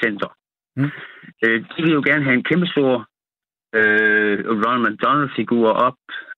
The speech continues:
Speaker 1: og, øh, virkelig profilere det med,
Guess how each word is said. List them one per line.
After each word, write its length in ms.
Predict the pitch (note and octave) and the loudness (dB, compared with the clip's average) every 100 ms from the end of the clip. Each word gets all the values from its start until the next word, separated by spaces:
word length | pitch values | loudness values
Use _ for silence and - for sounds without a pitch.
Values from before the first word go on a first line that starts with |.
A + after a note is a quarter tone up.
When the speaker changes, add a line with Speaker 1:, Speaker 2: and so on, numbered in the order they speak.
| - | -4
Speaker 1:
og, 440 | A2+ G#2+ G#2 G#2+ | 0 2 2 0
øh, 120 | F#2+ G#2+ _ - - - - - - - - | 0 -4 _ -18 -14 -10 -6 -6 -8 -10 -2
virkelig 460 | C#3 D3 D#3 C3+ - | 0 2 2 0 0
profilere 580 | C#3 B2+ B2+ D3 F3 | -4 0 2 2 2
det 140 | D3 - _ _ _ _ - | -2 -6 _ _ _ _ -6
med, 360 | A2+ A2+ G#2+ | -2 0 -2